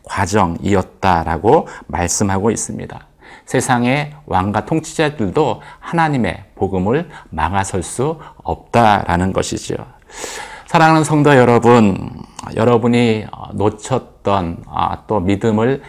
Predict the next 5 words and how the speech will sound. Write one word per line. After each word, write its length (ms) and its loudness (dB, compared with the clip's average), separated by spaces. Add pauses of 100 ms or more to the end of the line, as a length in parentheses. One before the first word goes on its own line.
(120)
잃어버렸던 960 -2
그 120 -2
실패의 800 -4 (100)
자리가 640 -4
어디입니까? 880 -6